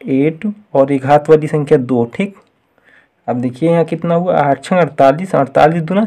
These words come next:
छियानवे, इधर से एक अंक छोड़ के इधर लिख लेना है नौ और छः।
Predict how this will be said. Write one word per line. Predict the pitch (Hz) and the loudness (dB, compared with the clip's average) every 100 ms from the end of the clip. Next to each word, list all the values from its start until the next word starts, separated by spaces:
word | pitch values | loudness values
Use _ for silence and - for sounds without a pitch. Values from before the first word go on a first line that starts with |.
| 214 | -4
छियानवे, | - 135 117 127 175 202 - _ _ _ _ 156 | -4 0 0 0 -2 -4 -14 _ _ _ _ 0
इधर | 160 175 | 4 4
से | 175 170 | 4 -2
एक | 165 | 0
अंक | 160 156 | 0 2
छोड़ | 156 147 | 0 0
के | 151 | -4
इधर | 139 127 | -2 0
लिख | 117 143 | -2 0
लेना | 151 165 | 0 0
है | 180 202 - - | -2 -2 -8 -10
नौ | 123 135 170 | -4 -2 -2
और | 196 127 123 | -2 -4 -4
छः। | - 165 | -4 -4